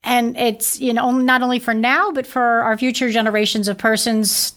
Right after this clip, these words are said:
that need accessibility. So what's next for this project once you're done wrapping up and interviewing everybody?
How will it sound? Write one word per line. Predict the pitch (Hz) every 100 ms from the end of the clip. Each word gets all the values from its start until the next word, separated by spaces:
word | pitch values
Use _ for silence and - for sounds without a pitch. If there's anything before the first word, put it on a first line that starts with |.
| -
that | 233
need | 226
accessibility. | 226 - 240 254 285 - 160 147 - - _ _ _
So | - 320
what's | 294 262 311 392 -
next | 285 349 -
for | 277
this | 254
project | - 240 233 240 -
once | 233 233 -
you're | 220
done | 233 233 220 220 214 -
wrapping | 208 233 240 226
up | 226
and | 214
interviewing | 277 320 214 185 180
everybody? | 170 160 165 151 147 -